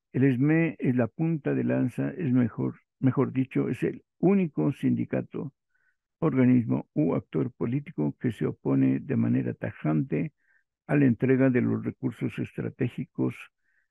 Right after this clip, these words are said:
al capital burgués imperialista en la industria eléctrica. De todo el país, el esme es el único frente de lucha.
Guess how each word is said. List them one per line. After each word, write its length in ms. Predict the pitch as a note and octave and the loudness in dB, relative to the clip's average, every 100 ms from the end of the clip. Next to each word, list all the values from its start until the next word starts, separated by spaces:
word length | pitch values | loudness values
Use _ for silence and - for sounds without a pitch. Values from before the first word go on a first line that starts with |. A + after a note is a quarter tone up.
| _ _ | _ _
al 180 | - C#3 | -2 0
capital 640 | C3+ C3+ D3 - C3 C3 - _ _ | 0 -4 -6 -2 0 0 -4 _ _
burgués 580 | - G#2+ A2+ A2+ A#2 - | -8 -4 -2 0 -2 -2
imperialista 1040 | C3+ A2+ A#2 A#2 A2+ A2 G#2+ - B2 A#2+ - _ | -6 -4 -2 0 0 -2 -6 -6 -4 -4 -6 _
en 120 | B2 | 0
la 60 | B2+ | 2
industria 380 | A2+ G#2 - - | 2 0 -6 -8
eléctrica. 380 | - - - - _ _ _ _ _ _ _ _ _ _ _ _ _ _ _ _ _ | -8 -12 -18 -20 _ _ _ _ _ _ _ _ _ _ _ _ _ _ _ _ _
De 220 | B2+ A2 A2+ | -4 -2 0
todo 260 | C3 C3+ | 2 2
el 100 | B2 | 2
país, 500 | G#2+ A#2+ C#3 D#3+ - _ _ | 2 2 2 2 -2 _ _
el 160 | - A#2 | -4 -2
esme 360 | A#2+ A#2+ C3 - | 2 4 4 2
es 240 | A#2 - _ | -6 -6 _
el 240 | - A2+ C3 | -4 -2 2
único 520 | D3+ C#3+ C#3 C3+ - | 0 2 0 -2 -6
frente 640 | - - B2+ A#2+ - B2+ - _ | -20 -4 0 0 0 -2 -4 _
de 160 | A#2+ A2+ | -6 -4
lucha. 440 | B2 - - - | -6 -10 -14 -14